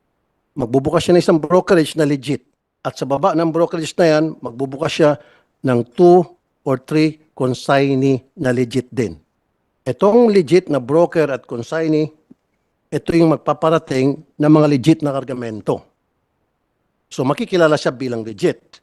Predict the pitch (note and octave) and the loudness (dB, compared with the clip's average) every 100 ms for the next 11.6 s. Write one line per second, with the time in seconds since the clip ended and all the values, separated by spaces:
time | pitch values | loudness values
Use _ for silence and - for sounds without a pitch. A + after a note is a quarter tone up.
0 | _ _ _ _ _ - C#3+ F#3 A3 A#3 | _ _ _ _ _ 0 2 4 4 4
1 | F3+ F3 E3+ - - D3 C3 G#3 G#3 A#3 | 4 2 2 -2 -6 -8 -4 -4 -2 0
2 | G3+ - E3+ E3+ - - C#3 C3 E3 A3 | 0 2 2 0 -4 -10 -6 -2 0 2
3 | G3 F#3 E3 E3 D#3 - - _ _ _ | 2 2 2 2 0 -2 -14 _ _ _
4 | - E3 D#3+ D3 C#3+ A2 F#2+ F#2 B2 G2 | -8 -4 0 2 0 -2 -8 -8 -10 -10
5 | E2 _ _ _ _ _ _ _ _ _ | -12 _ _ _ _ _ _ _ _ _
6 | _ _ _ _ _ _ _ _ _ _ | _ _ _ _ _ _ _ _ _ _
7 | _ - D3 D#3+ D#3 D3+ D3 F3+ A#3 A#3 | _ -4 2 2 2 -2 0 2 2 2
8 | A3 F#3+ - - E3 F#3+ E3+ E3+ E3 E3+ | 2 0 -8 -8 -6 -6 -6 -8 -10 -10
9 | D3+ E3 E3+ C#3 D#3+ D#3 C3+ B2 _ _ | -10 -8 -10 -10 -6 -4 -2 -4 _ _
10 | _ _ _ C3+ C3+ D3+ D#3+ E3 D#3+ D3+ | _ _ _ 2 4 4 4 4 4 4
11 | D3+ C#3+ B2+ B2+ B2+ | 4 4 2 0 -4